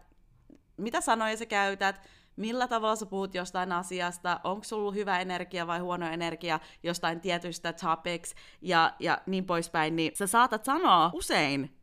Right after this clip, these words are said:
ääneen muillekin, että sä haluat jotain tosi tiettyä, mut sit sä teet tavallaan sitä vastaan. Eli sä saatat sanoa, että sä haluat jonkun dream guy tai dream apartment tai duunin, mut sit sä tavallaan silti hengaat sellaisten negatiivien tyyppien kanssa,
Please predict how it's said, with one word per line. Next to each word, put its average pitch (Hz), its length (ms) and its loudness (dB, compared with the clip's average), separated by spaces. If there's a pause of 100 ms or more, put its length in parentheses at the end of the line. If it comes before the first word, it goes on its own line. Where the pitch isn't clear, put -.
ääneen 185 540 2
muillekin, 202 520 0
että 185 140 -2
sä 202 60 -4
haluat 214 300 2
jotain 151 280 0
tosi 165 260 -4
tiettyä, 139 580 -2 (380)
mut 180 200 -2
sit 233 200 -2
sä 180 280 2 (140)
teet 185 240 0
tavallaan 160 360 4
sitä 156 260 -2
vastaan. 139 640 2 (320)
Eli 156 420 0
sä 160 220 0 (600)
saatat 151 400 0
sanoa, 143 320 0
että 135 100 -8
sä 156 80 -4
haluat 139 280 -2
jonkun 139 260 -6
dream 226 220 0
guy 175 680 2
tai 127 420 0 (400)
dream 226 220 2
apartment 165 840 2
tai 135 260 0
duunin, 175 480 -2 (200)
mut 156 160 -4
sit 170 180 -4
sä 156 100 -6
tavallaan 151 520 4
silti 156 540 -2 (260)
hengaat 160 340 2
sellaisten 143 380 -2
negatiivien 143 600 -4
tyyppien 135 400 -6
kanssa, 135 300 -4